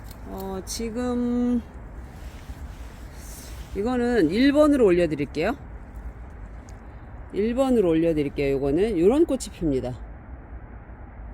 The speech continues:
그리고 요거는 이 번으로 올려드릴 아이는 이렇게 연한 꽃이 펴요.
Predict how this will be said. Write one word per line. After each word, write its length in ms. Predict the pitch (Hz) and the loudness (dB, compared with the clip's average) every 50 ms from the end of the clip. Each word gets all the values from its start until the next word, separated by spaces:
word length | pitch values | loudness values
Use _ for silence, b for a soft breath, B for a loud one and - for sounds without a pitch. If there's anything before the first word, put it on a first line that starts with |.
| - B B B B B B B B B B B B B - - - - - | -14 B B B B B B B B B B B B B -16 -16 -16 -14 -8
그리고 600 | - 202 208 214 190 233 262 277 285 285 285 320 302 B B B B B B B B B B B B B - - - - - - - - - - - - - - - - - - | -4 -2 -2 -2 -2 -2 -2 -2 0 -2 -2 -4 -4 B B B B B B B B B B B B B -16 -16 -14 -14 -14 -14 -14 -16 -14 -14 -14 -14 -14 -14 -16 -14 -10 -8
요거는 880 | 175 196 190 233 240 233 220 208 208 202 196 180 156 139 131 117 - - - - - - - - - - - - - - - - | -6 -6 -4 -4 -4 -2 -2 -2 0 0 0 -2 -2 -2 -4 -4 -6 -8 -12 -16 -16 -16 -16 -14 -14 -14 -14 -14 -14 -14 -12 -8
이 160 | 185 214 240 | -4 -4 0
번으로 420 | 226 277 269 262 254 240 233 208 185 | 2 2 2 2 2 2 2 2 2
올려드릴 640 | 180 185 196 208 202 185 175 180 175 170 175 165 139 | 2 2 2 2 0 0 0 2 2 2 2 2 2
아이는 760 | 95 143 151 165 165 160 151 147 147 156 156 143 123 120 98 | 2 2 4 4 4 4 4 2 2 2 2 2 0 0 0
이렇게 320 | 107 175 196 - 202 165 | 0 0 0 2 4 6
연한 340 | 165 175 208 247 277 269 233 | 8 8 6 6 4 2 2
꽃이 200 | - 202 - - 160 - | 2 2 0 0 -4 -6
펴요. 420 | - 156 131 127 143 170 214 302 | -4 -2 0 0 0 0 -2 -4